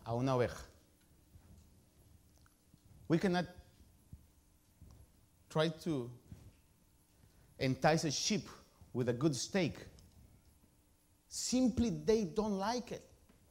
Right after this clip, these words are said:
They like grass, they like grain.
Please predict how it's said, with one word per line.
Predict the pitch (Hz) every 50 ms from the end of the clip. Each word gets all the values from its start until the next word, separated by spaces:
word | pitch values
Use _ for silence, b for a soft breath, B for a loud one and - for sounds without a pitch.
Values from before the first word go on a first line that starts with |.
| _ - - _ - - _ _ _ _ - _ _ - - - - - - - - - - - _ - - - - 107 101 104
They | 113 156 160 160
like | 156 151 151 160 165 160 - - - 120
grass, | 107 123 127 139 156 165 151 123 101 - -
they | - 123 131 131
like | 123 131 131 131 135 - - - 123
grain. | 107 107 110 123 131 139 143 139 123 107 95 87